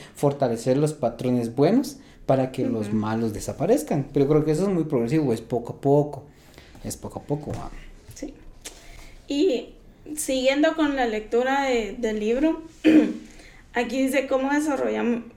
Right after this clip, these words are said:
Speaker 2: desarrollamos patrones de Dios. Em, en uno de los ítems dice, "Ora para que patrones indeseables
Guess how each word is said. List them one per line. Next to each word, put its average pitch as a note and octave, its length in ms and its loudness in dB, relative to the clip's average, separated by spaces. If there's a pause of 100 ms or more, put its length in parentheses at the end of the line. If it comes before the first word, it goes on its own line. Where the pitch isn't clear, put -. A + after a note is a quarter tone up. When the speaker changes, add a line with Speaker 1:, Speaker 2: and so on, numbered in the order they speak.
(120)
Speaker 2:
desarrollamos A3 800 -2
patrones G3 560 -6
de F#3+ 100 -4
Dios. B3 360 -2 (1200)
Em, G#3+ 840 0 (640)
en A#3+ 180 2
uno C4+ 200 2
de D#4 160 6
los A3 840 2 (220)
ítems B3+ 600 -2
dice, A#3 500 -4
"Ora C4+ 340 0
para B3 260 0
que G3+ 140 -6
patrones G#3 640 -4
indeseables B3 800 -2